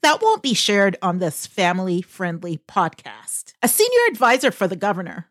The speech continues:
Rich Azzopardi, issued a statement that said that he never heard the governor use coarse language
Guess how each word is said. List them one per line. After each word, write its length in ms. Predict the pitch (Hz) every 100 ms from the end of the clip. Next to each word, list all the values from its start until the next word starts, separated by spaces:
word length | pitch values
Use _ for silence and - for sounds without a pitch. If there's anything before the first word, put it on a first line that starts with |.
| -
Rich 400 | 196 262 - - -
Azzopardi, 800 | 202 196 190 208 190 190 156 - -
issued 400 | 220 - 208 180
a 60 | 170
statement 480 | - 190 180 185 -
that 180 | 156
said 420 | - 190 170 220 - _
that 160 | 180 165
he 120 | 170
never 280 | 180 180 233
heard 160 | 294
the 80 | 349
governor 380 | 285 262 233 247
use 380 | 240 180 170 -
coarse 380 | 185 185 -
language 540 | 190 165 165 165 165